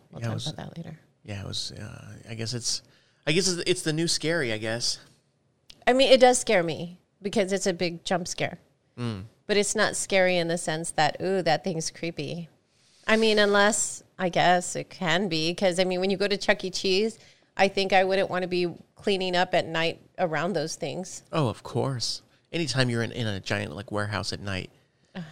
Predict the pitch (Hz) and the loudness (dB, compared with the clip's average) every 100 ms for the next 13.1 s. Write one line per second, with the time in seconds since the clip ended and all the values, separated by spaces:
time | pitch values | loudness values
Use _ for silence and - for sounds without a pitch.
0 | - 107 104 120 117 110 - 117 104 - | -6 -2 0 0 0 0 0 -2 -2 -2
1 | 113 107 107 101 - - 101 - - 110 | -4 -2 0 0 -2 -6 -6 -8 -12 -12
2 | - 101 95 113 - _ _ _ _ - | -10 -6 -4 -4 -6 _ _ _ _ -2
3 | 131 113 110 131 123 127 170 - - 277 | 0 2 2 2 4 4 2 0 -2 2
4 | 214 165 - - 117 92 - - 185 156 | 2 2 0 0 0 -2 -10 -10 -8 -4
5 | 180 127 113 175 233 226 214 185 156 123 | -4 -4 -2 2 4 2 2 0 0 0
6 | 120 117 110 110 107 - - 175 165 175 | 2 2 0 -2 -6 -4 0 2 4 4
7 | 156 117 104 101 - - - 311 294 - | 4 4 2 0 -4 -8 -4 -4 -4 -4
8 | - 135 123 107 107 110 110 143 240 233 | 2 6 8 6 6 2 0 -2 0 2
9 | 190 202 160 117 117 - 113 104 104 107 | 4 4 2 2 0 -2 -2 -4 -2 -4
10 | 123 - 131 120 - 143 - 117 98 104 | -2 -2 -2 -4 -2 -2 -2 -6 -8 -10
11 | _ _ _ 196 - - 160 165 139 156 | _ _ _ -18 -16 -12 -10 -2 6 6
12 | 110 101 - - - _ - _ 160 151 | 6 2 -2 -10 -20 _ -20 _ -6 0